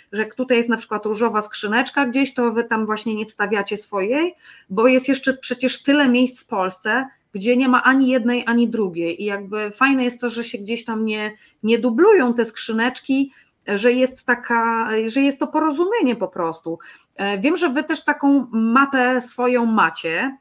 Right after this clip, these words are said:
e, macie te wszystkie punkty jakby skoordynowane, e, wiecie, gdzie, w którym miejscu te skrzyneczki wszystkie się znajdują, s-, g-,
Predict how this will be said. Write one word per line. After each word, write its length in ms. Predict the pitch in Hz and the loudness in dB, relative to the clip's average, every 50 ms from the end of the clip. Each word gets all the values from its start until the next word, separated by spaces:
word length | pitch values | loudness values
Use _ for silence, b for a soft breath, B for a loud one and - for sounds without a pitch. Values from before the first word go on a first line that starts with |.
| b b b b b b b | b b b b b b b
e, 440 | 196 190 190 190 190 196 196 196 196 | -6 -6 -4 -4 -4 -4 -4 -4 -4
macie 360 | 202 202 214 240 254 254 269 | -4 -2 0 0 0 -2 -2
te 100 | 269 247 | -4 -4
wszystkie 340 | 240 - 262 247 - - 254 | -6 -6 -10 -10 -6 -6 -6
punkty 540 | 254 - 247 247 247 247 247 - 247 233 233 | -2 0 0 0 0 0 -2 -2 0 0 0
jakby 300 | 233 220 208 202 214 226 | 0 -2 -4 -6 -6 -8
skoordynowane, 1300 | 220 - - 233 226 226 226 208 226 226 220 214 214 185 180 165 160 165 170 175 185 196 220 226 - - | -6 -6 -4 -2 -2 0 0 0 -2 0 0 -2 -2 0 0 -2 -2 -2 -4 -4 -4 -4 -4 -6 -6 -8
e, 520 | 202 196 190 190 190 190 190 190 185 185 180 | -8 -8 -6 -6 -6 -6 -6 -6 -8 -4 -2
wiecie, 240 | 233 247 254 262 | -2 -2 -2 -4
gdzie, 420 | 202 190 208 180 208 240 233 240 233 | -6 -6 -8 -4 0 2 2 2 0
w 60 | 240 | -2
którym 400 | - - - 240 240 233 233 226 | -6 -6 -4 -2 -2 -2 -2 -2
miejscu 600 | 233 226 233 233 233 - - 233 226 226 226 226 B B B B B B - - | -2 -2 -2 -4 -6 -6 -2 0 0 0 0 -2 B B B B B B -6 -4
te 80 | 240 240 | -4 -4
skrzyneczki 540 | 240 - - 226 226 226 233 233 - 240 | -4 -4 -6 -4 -2 -2 -2 -4 -4 -8
wszystkie 300 | 233 - 240 233 - 240 | -6 -6 -8 -8 -6 -4
się 160 | 220 - 233 202 | -2 -2 -2 -2
znajdują, 720 | 220 214 202 196 190 196 190 190 185 190 190 185 196 196 | -2 -4 -4 -2 -2 -2 -2 0 0 0 0 0 -2 -4
s-, 180 | 190 190 - - | -8 -10 -14 -16
g-, 140 | 196 190 | -16 -16